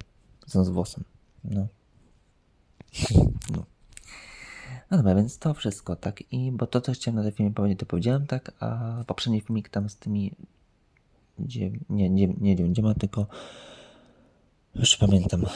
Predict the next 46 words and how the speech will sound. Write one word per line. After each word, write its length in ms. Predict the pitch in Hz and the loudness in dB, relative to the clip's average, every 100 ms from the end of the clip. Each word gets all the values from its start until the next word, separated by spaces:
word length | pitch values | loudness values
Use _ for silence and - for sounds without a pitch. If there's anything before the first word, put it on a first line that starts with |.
| - | -6
e, 600 | - 104 101 98 98 98 | -2 4 8 10 8 8
coś 180 | - 107 | 4 0
tam 160 | - 98 | 2 2
było, 260 | 92 80 | 2 2
nie? 120 | 82 113 - _ - | 0 -2 -6 _ -6
No 80 | 87 | -2
właśnie, 220 | 92 98 | -2 0
dzie-, 180 | 117 104 | 0 2
a, 140 | 95 | 2
dziewięć, 360 | 98 95 87 - | 4 2 2 -4
dziewięć 400 | - 80 - - | -4 -4 -6 -12
taków, 340 | - - - | -12 -12 -12
dziewięć 340 | - 87 110 - | -6 -6 -6 -12
taków, 300 | - - 107 | -16 -14 -12
no 120 | 117 | -10
właśnie. 340 | 117 - - - _ _ _ _ _ _ _ _ - | -10 -14 -18 -20 _ _ _ _ _ _ _ _ -6
No 120 | 113 110 | -2 0
ten 160 | 120 | 2
filmik 260 | 120 110 113 | 2 0 0
macie 240 | 101 - | -2 0
do 60 | 98 | 0
oglądania 360 | 95 101 90 - | 4 4 2 0
na 60 | 107 | -2
YouTube, 200 | 92 127 | -2 -2
na 140 | 117 | -4
Instagramie, 480 | 95 - - 113 117 | -4 -6 -4 -2 -2
tak? 200 | - - | -4 -2
Wydany 340 | 98 92 104 95 | 2 4 2 0
wczoraj 380 | - 117 104 | 0 0 2
na 100 | 90 | 2
Instagramie, 540 | 85 - - 107 123 113 | 0 -2 -2 0 2 4
na 80 | 95 | 2
YouTube 200 | 98 95 | 2 0
było 240 | 90 92 | 0 0
ostatnio. 500 | 90 - - 127 127 - - - - - - - - | -2 -4 -4 0 -2 -2 -18 -18 -18 -20 -20 -14 -4
Zachęcam 400 | - - 104 95 | -2 2 4 6
do 60 | |
zobaczenia, 380 | 90 - 120 127 | 4 0 -2 -2
tak? 180 | - - | -2 -8
To 100 | - | -4
tam 200 | 78 87 | 0 0
jest 300 | 120 - - - | 0 -4 -14 -12
i 100 | 151 | -8
to 180 | - | -6
wszystko, 460 | 143 - 139 - 101 | -8 -8 -10 -8 -10
tak? 200 | - | -6